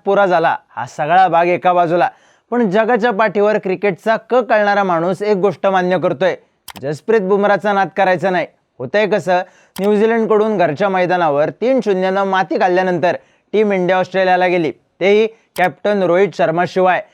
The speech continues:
तिकडे गेल्यावर शुभमन गिलला दुखापत झाली, ऑस्ट्रेलिया तयारीत उतरली, कॅप्टन्सीची माळ पडली जसप्रीत बुमराच्या गळ्यात.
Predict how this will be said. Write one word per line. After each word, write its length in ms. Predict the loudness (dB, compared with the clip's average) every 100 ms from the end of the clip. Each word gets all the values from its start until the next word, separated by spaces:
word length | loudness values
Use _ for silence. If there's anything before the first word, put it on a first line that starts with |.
| _ _ -8
तिकडे 300 | -2 0 2
गेल्यावर 380 | 2 2 2 0
शुभमन 440 | 0 0 0 0
गिलला 240 | 0 2 2
दुखापत 380 | 0 -2 -2 -2
झाली, 360 | 0 0 0 -4 _ -12
ऑस्ट्रेलिया 500 | -12 -6 -2 0 0 0
तयारीत 320 | 0 2 2
उतरली, 380 | 0 0 2 0 -2 _ _
कॅप्टन्सीची 640 | -4 -2 -2 0 0 0 0
माळ 260 | 2 2
पडली 380 | 0 0 0 0
जसप्रीत 400 | 0 -4 -2 0
बुमराच्या 500 | 0 0 0 0 0
गळ्यात. 240 | 0 0